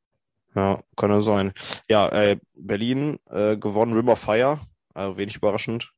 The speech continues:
weil wenn die antreten, dann ist ein Podestplatz immer am Start. Ähm, Zweiter geworden, äh, Andi und Philipp,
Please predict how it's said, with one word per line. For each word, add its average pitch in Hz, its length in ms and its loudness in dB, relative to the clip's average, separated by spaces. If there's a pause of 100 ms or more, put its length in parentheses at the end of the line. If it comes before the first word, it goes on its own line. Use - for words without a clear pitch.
weil 95 140 -6
wenn 95 80 -6
die 92 100 -2
antreten, 98 400 0
dann 92 140 0
ist 98 100 -10
ein 107 60 -10
Podestplatz 98 480 -4
immer 117 160 0
am 117 160 0
Start. 120 360 -2 (680)
Ähm, 101 260 2
Zweiter 123 220 0
geworden, 127 360 2
äh, 98 200 2
Andi 131 300 -4
und 101 140 -4
Philipp, 113 380 -4